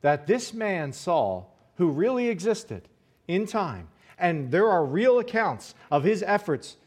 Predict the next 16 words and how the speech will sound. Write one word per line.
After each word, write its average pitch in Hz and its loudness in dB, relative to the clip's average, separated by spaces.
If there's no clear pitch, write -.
to 180 -2
put 226 -2
the 214 0
church 196 -4
to 151 -4
silence, 156 -2
all 180 2
of 220 0
a 240 -2
sudden 113 -8
was 135 -2
proclaiming 180 -4
the 156 -4
name 156 -2
of 123 -4
Jesus 113 -10